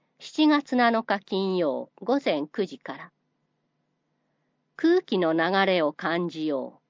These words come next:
時、八月十日木曜午前十時から正午。ところ、新航空長工業株式会社。対象、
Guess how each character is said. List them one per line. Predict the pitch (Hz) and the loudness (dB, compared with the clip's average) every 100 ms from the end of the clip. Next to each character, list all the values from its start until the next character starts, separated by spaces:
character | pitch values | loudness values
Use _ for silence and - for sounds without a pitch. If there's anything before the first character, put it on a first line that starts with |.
| _ _ _ _ _ - | _ _ _ _ _ -6
時、 | 190 - 214 190 _ _ | -6 -4 -6 -6 _ _
八 | - 202 - | -4 -4 2
月 | 302 294 - | 2 2 -2
十 | - 247 254 | 0 2 4
日 | 220 | 2
木 | 214 202 - 202 | 0 -2 -2 -2
曜 | 180 143 - _ - | 0 -2 -6 _ 0
午 | 269 311 | 0 4
前 | 240 190 180 | 2 2 0
十 | 247 269 | -2 -2
時 | 226 - | -2 -4
か | - | -2
ら | 147 175 | -2 -4
正 | - 196 151 | -4 -2 -2
午。 | 123 127 _ _ _ _ _ _ | -4 -14 _ _ _ _ _ _
と | - 180 | -8 -4
こ | 196 185 | 0 0
ろ、 | 165 - _ _ _ _ | 0 -4 _ _ _ _
新 | - 254 277 | -8 0 2
航 | 320 285 269 | 4 6 6
空 | 277 277 262 262 | 4 0 0 0
長 | 262 247 240 | 2 2 0
工 | 233 208 180 | 0 0 0
業 | 156 143 143 | 0 -2 -4
株 | - 147 208 | -6 -6 -6
式 | - - 170 | -8 -8 -6
会 | 156 123 | -4 -8
社。 | - 196 - _ _ _ _ _ _ _ - | -12 -20 -20 _ _ _ _ _ _ _ -8
対 | 208 220 | -4 -4
象、 | - - 185 165 - | -6 -2 0 0 -4